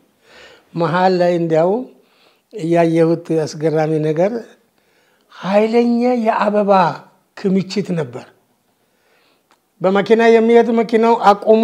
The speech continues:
ወደዛው አበባው ጋር ሄዶ ዞሮ ማየት ነበረበት። ትላልቅ የተማሩ ሰዎች ጋብቻ ስርዓታቸውን ለመፈጸም ወደ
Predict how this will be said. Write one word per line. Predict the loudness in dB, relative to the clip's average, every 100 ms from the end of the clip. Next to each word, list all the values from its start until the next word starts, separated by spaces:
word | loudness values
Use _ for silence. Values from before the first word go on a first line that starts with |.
| 4
ወደዛው | 4 2 -2 0 0 2
አበባው | 0 -2 0 2 2
ጋር | 0
ሄዶ | -2 -4 -2
ዞሮ | -2 -2 0 -2
ማየት | -2 -4 -6
ነበረበት። | -10 -10 -12 -16 -20 _ _ _ _ _ _ _ _ _ _ _ _ _ _ _ _ _ _ _ _ -4
ትላልቅ | 0 2 0 -2
የተማሩ | -2 0 0 2 0 0
ሰዎች | 0 0 -2 -4 -8 -8
ጋብቻ | -2 -2 -2 0 0
ስርዓታቸውን | 0 -2 -2 -2 -6 -4 -4 -2
ለመፈጸም | 0 -2 -4 -6 -4
ወደ | -2 -2